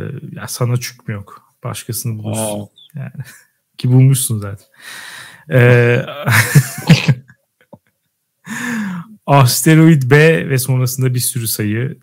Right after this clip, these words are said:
Speaker 1: Demiş ki, "Merhabalar Alex ve Hakan. Öncelikle en konforlu ulaşım aracı olarak treni seçmeniz beni şoka uğrattı. Geçen yaz ekonomik sebeplerden dolayı Romanya'dan Macaristan'a on altı saat süren, e,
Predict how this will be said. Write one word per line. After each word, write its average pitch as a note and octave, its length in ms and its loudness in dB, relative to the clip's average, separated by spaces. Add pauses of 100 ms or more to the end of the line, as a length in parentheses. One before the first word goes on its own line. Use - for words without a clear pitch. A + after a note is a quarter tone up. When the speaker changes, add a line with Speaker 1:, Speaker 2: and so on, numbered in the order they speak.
Speaker 1:
Demiş C3+ 320 0
ki, D3+ 500 -4
"Merhabalar B2 560 0
Alex A#2 400 -6
ve A2+ 40 -6
Hakan. A#2+ 500 -8
Öncelikle D3+ 500 0
en E3+ 240 2
konforlu C#3+ 520 -2
ulaşım C#3 420 -2
aracı B2 260 -2
olarak B2+ 340 -4
treni D3 340 -2
seçmeniz D3 540 -4
beni E3 160 0
şoka F3 300 -2
uğrattı. A#2 560 -6 (960)
Geçen B2+ 300 0
yaz E3 340 0
ekonomik D#3 360 0
sebeplerden D3 680 -2
dolayı C#3 260 -2
Romanya'dan C#3 540 0
Macaristan'a C3 680 -2
on D#3 220 -2
altı C#3 300 -4
saat C3+ 280 -6
süren, C3+ 460 -6 (720)
e, A#2+ 60 -6